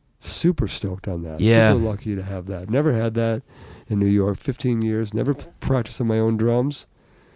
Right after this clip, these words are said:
Speaker 1: Terrible. So, and my wife, you know, is, has a job, and we're raising our daughter around grandparents, and it's rad, you know?
Speaker 2: Yeah.
Speaker 1: So,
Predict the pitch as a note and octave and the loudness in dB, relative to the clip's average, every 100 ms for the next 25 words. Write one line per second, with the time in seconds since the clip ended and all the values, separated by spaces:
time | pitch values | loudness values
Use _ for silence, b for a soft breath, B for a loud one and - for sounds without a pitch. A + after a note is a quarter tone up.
0 | b A2+ A#2 A2+ F#2+ F#2 A2+ A2 A2 G#2 | b -6 -4 -2 -4 -4 -2 0 2 -2
1 | b b b b b b B2+ B2+ A#2+ A2+ | b b b b b b 0 4 4 4
2 | A2+ A#2 A2+ - A#2+ A2+ A2 G#2+ A2 F#2+ | 4 2 -2 -4 0 2 2 0 0 0
3 | G#2+ G2+ - B2 A2+ A2+ A2 G2 F#2+ A2 | 0 0 0 0 2 2 0 -2 -4 -2
4 | A2+ A2 A2 G2+ G#2+ G#2 A2 G#2+ G#2 G#2 | 0 2 2 2 0 2 2 2 2 0
5 | G2+ A2+ G#2+ A#2 A2 G#2+ G#2+ G#2+ G2 F#2+ | 0 0 0 0 0 -2 -4 -4 -4 -4
6 | - b b b _ F3 E3+ F3+ F3 G2 | -8 b b b _ -4 0 0 2 -2
7 | F#2 A#2 A2+ C3 C3 A#2+ A#2+ F#2 b b | -4 0 0 0 6 6 6 4 b b
8 | b - C#3+ C3+ C3 | b 0 4 6 4